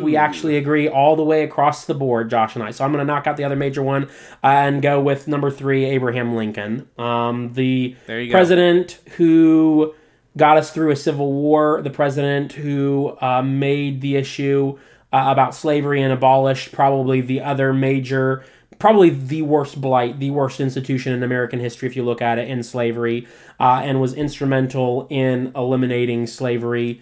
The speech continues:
Speaker 1: uh, and trying to hold the country together. Obviously, Lincoln,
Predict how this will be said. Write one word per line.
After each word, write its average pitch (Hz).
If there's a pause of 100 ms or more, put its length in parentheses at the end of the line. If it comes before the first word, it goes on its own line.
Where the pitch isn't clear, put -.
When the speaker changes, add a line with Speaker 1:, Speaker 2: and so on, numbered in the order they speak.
(380)
Speaker 1:
uh, 123
and 131
trying 180
to 165
hold 151
the 143
country 135
together. 123
Obviously, 131
Lincoln, 131